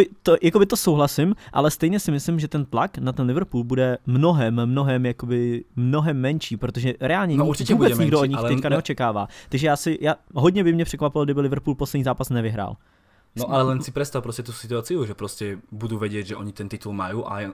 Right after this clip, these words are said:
Speaker 2: ale aj u nich bude stav nula nula.
Speaker 1: No to je jasný, to už,
Speaker 2: Potom
Speaker 1: to už bude v prdeli.
Speaker 2: to bude, bude prúser jak svinia potom,
Speaker 1: To,
Speaker 2: vieš.
Speaker 1: to je ono, to je ono.
Speaker 2: A bolo by veľmi vtipné, keby skončila Premier League tak, že obidva týmy prehrajú prostě.
Speaker 1: <laughs>
Speaker 2: To by bolo,
Speaker 1: To by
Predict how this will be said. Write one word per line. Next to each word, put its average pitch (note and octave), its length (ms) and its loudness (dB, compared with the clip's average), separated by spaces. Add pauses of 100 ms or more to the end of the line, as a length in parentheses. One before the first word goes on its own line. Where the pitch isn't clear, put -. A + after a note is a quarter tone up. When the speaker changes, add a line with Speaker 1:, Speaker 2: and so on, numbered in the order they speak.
Speaker 2:
ale G#2+ 300 -6
aj G2+ 220 -12
u B2+ 80 -2
nich A2+ 200 -2
bude A2+ 200 -6
stav A2 300 -2
nula A2+ 220 -2
nula. E3 340 -2
Speaker 1:
No D3 180 4
to E3+ 160 6
je F3+ 60 8
jasný, C#3+ 240 2
to C3+ 100 4
už, B2+ 80 4
Speaker 2:
Potom B2+ 120 2
Speaker 1:
to D#3 80 6
už C#3+ 80 2
bude C#3+ 160 0
v - 40 -4
prdeli. C3 320 4
Speaker 2:
to A#2+ 40 0
bude, C3 200 4
bude C3 200 2
prúser D3 380 2
jak - 120 2
svinia F#3+ 380 6
potom, C#3+ 320 4
Speaker 1:
To, D3 60 4
Speaker 2:
vieš. D#3 200 4
Speaker 1:
to D3 80 4
je C#3 80 4
ono, A2+ 280 2
to A#2 100 -4
je A#2 100 0
ono. G2+ 240 -4 (260)
Speaker 2:
A C3 120 2
bolo D#3 160 8
by D#3 80 2
veľmi F#3 240 -2
vtipné, B2+ 320 -6
keby A#2 240 -4
skončila C3 480 -4
Premier B2 240 0
League A#2 180 -6
tak, D#3 340 0
že B2+ 200 0
obidva D3+ 320 8
týmy E3+ 260 4
prehrajú C#3+ 480 2
prostě. - 420 4
Speaker 1:
<laughs> F4+ 560 10
Speaker 2:
To - 80 6
by E4 40 2
bolo, - 240 10
Speaker 1:
To C#4+ 400 0
by E4+ 420 -2